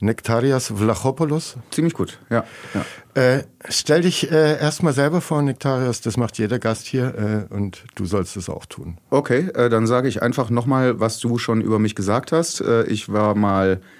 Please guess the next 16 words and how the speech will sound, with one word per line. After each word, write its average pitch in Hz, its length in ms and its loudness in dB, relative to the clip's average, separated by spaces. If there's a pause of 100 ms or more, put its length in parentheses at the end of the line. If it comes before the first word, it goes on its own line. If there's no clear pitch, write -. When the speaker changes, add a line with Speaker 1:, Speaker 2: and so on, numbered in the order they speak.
(380)
Speaker 2:
Deutsch- 107 260 0
und 98 120 0
Englischlehrer, 135 760 2 (220)
äh, 98 420 0
dann 98 640 0
hab 92 160 -2
ich - 380 -4 (360)
Poetry 139 380 2
Slam 120 300 2
im 117 160 0
Studium 156 440 2
schon 131 220 0
für 120 140 -2
mich 117 200 0
entdeckt, 101 600 -2
äh, 90 320 2